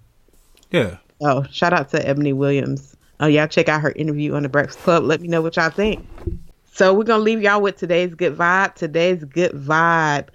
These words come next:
Speaker 2: comes from Dan Brenton, and it says, "There are two kinds of leaders, the givers and the takers. The takers eat well, but the givers sleep well." I love that.
Speaker 1: Yeah, when you said that first, I was just like, "Yo,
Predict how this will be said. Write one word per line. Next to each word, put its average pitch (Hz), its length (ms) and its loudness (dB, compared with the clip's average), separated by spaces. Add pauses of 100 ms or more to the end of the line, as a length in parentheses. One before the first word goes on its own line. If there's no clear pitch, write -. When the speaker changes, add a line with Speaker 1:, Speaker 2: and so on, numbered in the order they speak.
(340)
Speaker 2:
comes 180 320 0
from 151 340 -2
Dan 160 540 0
Brenton, 139 760 -2 (340)
and 165 160 4
it 156 120 4
says, 156 380 4
"There 170 180 4
are 165 40 4
two 240 300 -4
kinds 185 320 2
of 165 80 -2
leaders, 135 580 -4 (200)
the 151 80 -2
givers 180 640 2
and 156 120 -2
the 147 80 -2
takers. 135 600 -4 (240)
The 151 100 -4
takers 175 480 0
eat 196 220 -2
well, 135 500 0
but 139 160 0
the 135 60 -2
givers 139 320 0
sleep - 240 -2
well." - 340 -6 (320)
I 139 60 0
love 139 300 2
that. - 300 -4 (200)
Speaker 1:
Yeah, 196 460 8
when 151 120 4
you 180 80 10
said 165 220 8
that 135 300 10
first, 117 280 8
I 107 120 8
was 104 120 4
just 90 140 -2
like, 90 360 -4
"Yo, 87 340 -4